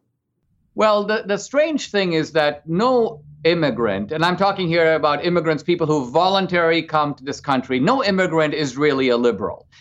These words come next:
Uh, immigrants, by and large, are inherently conservative. And by the way, many of us come from countries where our ordinary lifestyle is to the right of Pat Robertson. You know, so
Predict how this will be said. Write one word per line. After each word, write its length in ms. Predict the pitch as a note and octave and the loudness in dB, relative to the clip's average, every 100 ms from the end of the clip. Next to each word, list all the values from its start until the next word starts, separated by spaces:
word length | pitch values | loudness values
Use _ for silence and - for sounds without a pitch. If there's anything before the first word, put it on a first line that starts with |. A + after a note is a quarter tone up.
| - C#3+ | -8 0
Uh, 160 | C#3+ E3+ | 0 2
immigrants, 480 | G#3+ A#3+ A3+ G#3+ | 0 2 0 -2
by 320 | C#3+ C3 F3 F#3 | -6 -2 0 0
and 140 | F3+ | 0
large, 340 | E3 E3 D3+ | 2 2 0
are 100 | D3+ | -2
inherently 640 | D3 C#3 C#3 E3 F3+ F3+ F3 | -2 -4 0 0 0 0 -2
conservative. 760 | D#3+ D3+ - C3 A#2+ B2 A#2+ - - | -2 -4 0 0 2 0 0 -4 -4
And 120 | G3+ | 0
by 160 | B3+ D4+ | 2 2
the 100 | B3+ | 2
way, 160 | A#3 E3 | 2 0
many 260 | E3+ A#3+ | 0 0
of 120 | G3+ | 0
us 160 | E3 E3 | 0 -2
come 260 | - F3+ E3 | -2 -2 -2
from 200 | C#3+ A#2+ | -4 -2
countries 480 | D3+ D#3+ D#3 C#3+ | -2 -2 -6 -6
where 200 | B2+ C#3 | 0 0
our 180 | A#2 C3 | 2 0
ordinary 580 | - E3 F#3 E3 D3+ C#3+ | 2 0 0 2 0 0
lifestyle 540 | B2+ C3+ C3+ C#3+ B2 | 0 0 0 -2 0
is 100 | A#2+ - | -2 -4
to 100 | C#3 | -2
the 120 | B2+ | 0
right 220 | C#3 C#3 | 0 0
of 140 | A#2+ | 0
Pat 220 | C#3 A#2+ A2 | 0 -2 -2
Robertson. 640 | A2+ G#2+ G2 - D#2 D#2 _ _ | -4 -4 -10 -14 -18 -20 _ _
You 80 | C#3 | 0
know, 180 | C#3+ D3 | 2 2
so 420 | D3+ F#3+ E3 - | 2 2 2 0